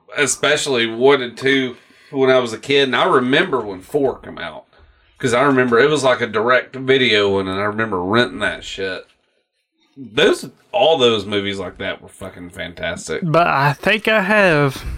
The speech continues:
Speaker 2: possibly the funniest story ever known to mankind involving the Critter, Critter series.
Speaker 1: Oh, God.
Speaker 2: We got
Speaker 1: It's probably, like, one of the only ones, honestly.
Speaker 2: Probably.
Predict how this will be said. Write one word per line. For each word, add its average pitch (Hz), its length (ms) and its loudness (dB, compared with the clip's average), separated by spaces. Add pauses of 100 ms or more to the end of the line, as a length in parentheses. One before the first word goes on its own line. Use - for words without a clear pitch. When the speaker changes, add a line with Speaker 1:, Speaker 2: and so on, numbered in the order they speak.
(140)
Speaker 2:
possibly 165 480 2
the 131 100 6
funniest 156 440 2
story 135 440 4
ever 143 460 2
known 143 300 2
to 143 60 2
mankind 135 720 2 (440)
involving 170 540 4
the 135 80 2
Critter, 151 420 2 (120)
Critter 180 240 4
series. 120 680 2
Speaker 1:
Oh, 120 160 -2
God. 101 440 -8 (500)
Speaker 2:
We 165 160 -2
got 180 280 4
Speaker 1:
It's 175 80 -4
probably, 160 280 2
like, 214 240 0
one 196 200 -6
of 104 60 -8
the 98 80 -8
only 110 240 -6
ones, 87 260 -16
honestly. 90 500 -10 (120)
Speaker 2:
Probably. 123 540 0